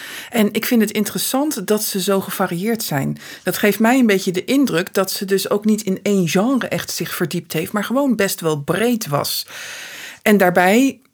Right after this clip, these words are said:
maar dat is mijn mening hierin, ehm, ze is niet altijd positief de literatuur ingekomen. Dat soort dingen gebeuren vaak als ze te goed zijn.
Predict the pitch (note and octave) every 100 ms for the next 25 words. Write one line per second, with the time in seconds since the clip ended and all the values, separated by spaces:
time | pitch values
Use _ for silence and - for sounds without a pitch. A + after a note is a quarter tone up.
0 | - - D#3 - F#3 - E3 G3 G#3+ G#3+
1 | G#3+ G3 G#3 F#3 G3+ B3+ - - - -
2 | G#3 F#3+ F3 F3 - - F#3 - - B3
3 | - F#3 B3+ B3 - G#3+ G#3 F3+ F3 F3
4 | - - G#3+ A#3+ B3 G3+ F#3+ - F3+ F#3
5 | - D#3+ G#3+ D3+ D#3+ D3 C#3+ D3+ D3+ D#3+
6 | - - - - A3 A3 G3 E3+ A3+ A3
7 | G3+ F#3 A3+ A#3+ A3+ F3 G#3 - - F#3+
8 | G3 F#3+ - - E3+ - F#3 D#3 A#3 G#3+
9 | - D3 C#3+